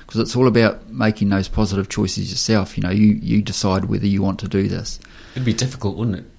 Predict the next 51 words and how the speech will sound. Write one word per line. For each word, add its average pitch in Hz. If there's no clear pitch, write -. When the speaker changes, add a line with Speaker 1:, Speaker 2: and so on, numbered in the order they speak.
Speaker 1:
It, 156
Speaker 2:
In -
the -
Speaker 1:
it 135
Speaker 2:
first 151
Speaker 1:
is 107
very 151
Speaker 2:
instance. 113
Speaker 1:
difficult. 101
Speaker 2:
Yes. 101
Speaker 1:
But -
I 117
mean, 117
that 117
meeting 123
we 104
have, 110
it, 101
it 104
just 104
allows 104
them 104
to, 101
you -
know, 98
touch -
base 101
with 101
us, 101
ask 104
any 101
questions 107
they 98
want 98
about 104
us 107
or 107
the 104
Speaker 2:
Mm. 98
Speaker 1:
group. 120
And 107
again, 107
you 98
know, 98
give 101
us, -
give 113
them 101
that -
face 107
to 101